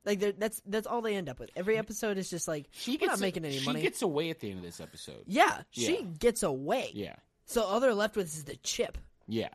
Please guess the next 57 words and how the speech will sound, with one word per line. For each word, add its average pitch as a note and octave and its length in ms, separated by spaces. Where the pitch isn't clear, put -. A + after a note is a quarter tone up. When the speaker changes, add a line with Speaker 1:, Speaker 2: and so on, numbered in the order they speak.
Speaker 2:
and A#2+ 160
they C3+ 80
don't. A2+ 80
Speaker 1:
And F#2 80
they're E3+ 60
like, E3+ 160
"What?" F3+ 280
Speaker 2:
They D#3+ 260
Speaker 1:
Well D#3 40
Speaker 2:
turn F3 340
it F#3+ 40
in, B2+ 140
don't G#2 160
they? D3 180
No, C#3+ 100
they, C3+ 100
they B2+ 160
turn B2+ 260
it B2 40
in. D#2+ 120
Speaker 1:
Yeah, G3 180
they E3+ 120
do D#3 100
turn C#3 260
it G#2 60
in. A2+ 60
Speaker 2:
Yeah, G#2+ 60
yeah, E2+ 240
yeah. G#2 360
Um, D#2+ 220
yeah, D3 240
and D#3 180
I E3 100
feel F3+ 140
Speaker 1:
So E3+ 40
Speaker 2:
like - 100
this D#3+ 180
is D#3+ 80
setting D3 240
up B2+ 140
their B2 180
whole, A#2 460
but B2 140
I A2 100
think G#2 220
their G2 120
dynamic's F2 480
gonna E2+ 180
be, E2+ 120
you E2+ 140
know E2+ 60
what E2+ 60
I - 40
mean? E2+ 80
'Cause F2 200
she G2 100
was, F2 280